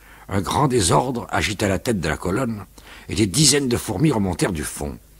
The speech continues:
Elles couraient çà et là éperdues, et celle qui avait une grosse tête ouvrait et refermait leurs fortes mandibules en cherchant l'invisible ennemi. J'enfonçai alors dans le trou une mèche de papier. Paul réclama la gloire d'y mettre le feu,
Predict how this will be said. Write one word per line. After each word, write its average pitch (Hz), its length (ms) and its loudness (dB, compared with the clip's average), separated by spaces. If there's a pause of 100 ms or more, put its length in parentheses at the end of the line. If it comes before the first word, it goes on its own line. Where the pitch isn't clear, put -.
(340)
Elles 98 160 -2
couraient 156 260 2
çà 127 220 4
et 110 100 2
là 127 140 2
éperdues, 110 640 2 (400)
et 110 80 0
celle 135 300 2
qui 117 140 2
avait 113 100 6
une 95 240 0
grosse - 420 0
tête - 380 -4 (320)
ouvrait 117 420 2
et - 80 0
refermait 110 540 -2
leurs 104 180 -2
fortes - 300 -4
mandibules 98 560 0
en 73 80 -2
cherchant - 400 -4
l'invisible 85 560 0
ennemi. 78 360 -2 (680)
J'enfonçai 123 640 0
alors 143 280 4
dans 120 100 -2
le 131 140 0
trou 143 320 2
une 101 100 2
mèche 120 320 -2
de 101 60 -4
papier. 82 440 -8 (1160)
Paul 127 240 8
réclama 113 580 4
la 107 100 2
gloire 113 680 4
d'y 87 180 -2
mettre 98 300 0
le 95 100 2
feu, 110 380 0